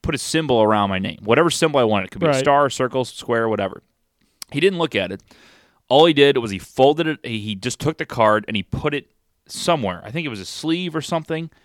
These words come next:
Speaker 1: And all I know, Nick, is the card showed up in his shoe
Speaker 2: Yeah.
Speaker 1: with my name and the same symbol. But also,
Speaker 2: Boom.
Speaker 1: to see what I could get is, like, okay, maybe he's really good at, like, there's something with the shoe. He could, like,
Speaker 2: Yeah.
Speaker 1: slide it down his stuff.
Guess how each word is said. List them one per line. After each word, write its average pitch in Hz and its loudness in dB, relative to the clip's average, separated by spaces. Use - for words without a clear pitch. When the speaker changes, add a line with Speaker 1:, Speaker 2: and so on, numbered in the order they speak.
Speaker 1:
And 139 2
all 185 6
I 180 4
know, 147 2
Nick, 107 -2
is 110 0
the 120 -8
card 165 0
showed 139 0
up 120 4
in 135 -4
his 120 -4
shoe 98 -4
Speaker 2:
Yeah. 135 -12
Speaker 1:
with 131 4
my 123 2
name 117 -2
and 117 -2
the 107 -4
same 113 -2
symbol. 101 -6
But 143 6
also, 156 2
Speaker 2:
Boom. - -20
Speaker 1:
to 156 -18
see - -2
what 214 2
I 202 2
could 180 -8
get 160 2
is, 135 0
like, 127 0
okay, 131 -2
maybe 127 -6
he's 113 -10
really 113 -2
good 110 0
at, 98 -6
like, 101 -6
there's 117 -4
something 143 -4
with 127 -4
the 104 -10
shoe. 185 -2
He 156 0
could, 120 -2
like, 113 -2
Speaker 2:
Yeah. - -6
Speaker 1:
slide 131 -4
it 113 -6
down 120 -2
his 104 -6
stuff. 147 -4